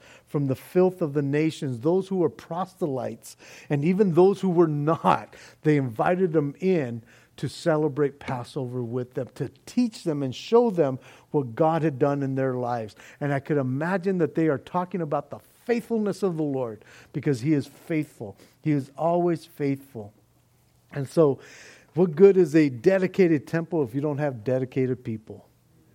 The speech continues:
Right? And so they were dedicating the temple, and they were dedicating themselves as well to serve the Lord, to cleanse their hearts.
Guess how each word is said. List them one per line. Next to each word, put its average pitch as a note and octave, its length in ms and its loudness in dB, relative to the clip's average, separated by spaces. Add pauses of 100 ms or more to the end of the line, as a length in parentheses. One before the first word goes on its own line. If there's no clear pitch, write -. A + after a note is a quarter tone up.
(380)
Right? D#3 400 -4 (1300)
And C3+ 120 -6
so D3 180 0
they C3+ 140 2
were B2+ 160 -4
dedicating F3 760 -2
the D3+ 100 -4
temple, D#3 420 -8
and B2+ 100 -8
they A#2 80 -8
were A2+ 120 -12
dedicating B2 760 -10
themselves A2 680 -14 (100)
as A2 200 -18
well G#2 420 -20 (440)
to A2+ 100 -14
serve C#3 480 -4
the B2+ 80 -12
Lord, G#2+ 520 -16 (520)
to B2 80 -10
cleanse D#3+ 520 -6
their C3 160 -4
hearts. A#2 640 -8